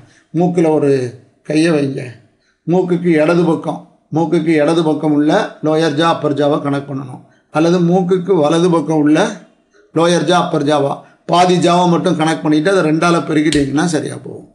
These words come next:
இப்ப பாருங்க, இதுல அதாவது நமக்குள்ள பல்லு இருக்குல்ல, இந்த பல்லுல ஒரு பாதி, அதாவது இடது பக்கத்துல உள்ள lawyer ஜா upper ஜா, இதுல இருக்கக்கூடிய பல் எந்தெந்த பல்லு எத்தனை எத்தனை இருக்கு.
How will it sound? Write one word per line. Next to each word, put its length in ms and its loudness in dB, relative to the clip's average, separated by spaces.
இப்ப 220 -2
பாருங்க, 360 2
இதுல 300 2
அதாவது 280 2
நமக்குள்ள 440 2
பல்லு 360 2
இருக்குல்ல, 300 0
இந்த 220 -8
பல்லுல 680 0
ஒரு 240 0
பாதி, 480 2
அதாவது 420 -4
இடது 320 4
பக்கத்துல 360 0
உள்ள 320 2
lawyer 420 2
ஜா 320 0
upper 360 -2
ஜா, 260 -4
இதுல 460 2
இருக்கக்கூடிய 560 2
பல் 380 -2
எந்தெந்த 460 2
பல்லு 260 2
எத்தனை 300 0
எத்தனை 220 0
இருக்கு. 540 -2